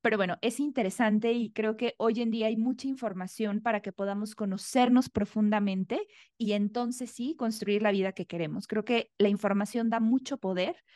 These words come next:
eh, y bueno, eso sería una declaración muy masculina, pero <laughs>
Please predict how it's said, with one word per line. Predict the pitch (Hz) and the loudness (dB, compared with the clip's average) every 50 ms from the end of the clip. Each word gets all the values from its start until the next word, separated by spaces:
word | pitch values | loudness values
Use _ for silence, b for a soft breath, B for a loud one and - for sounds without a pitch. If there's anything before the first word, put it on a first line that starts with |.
| B B B B B B - | B B B B B B -8
eh, | - 196 180 180 180 - | -6 -4 -4 -4 -4 -4
y | 190 | -2
bueno, | 202 196 190 196 196 | 0 0 0 0 -2
eso | 196 - 226 | -4 -6 -6
sería | 220 220 202 202 196 196 | -4 -2 -2 0 0 0
una | 202 196 | 0 -2
declaración | 196 180 - 214 196 175 180 - - 190 196 | -2 -2 -2 -2 -2 -2 -4 -4 -2 -2 -2
muy | 190 185 185 | 0 0 -2
masculina, | 185 190 - - - 175 180 208 214 202 202 254 - _ | -2 -4 -4 -4 -2 0 2 4 4 4 2 0 0 _
pero | - 254 262 262 254 247 - | 4 4 6 6 4 2 0
<laughs> | - - - - 339 - 427 427 - 339 - - 311 277 - _ - 285 _ _ - 262 247 - - - - _ - | -4 -6 -4 -2 0 2 2 0 0 -2 -6 -6 -10 -16 -16 _ -20 -20 _ _ -10 -8 -8 -8 -12 -16 -20 _ -20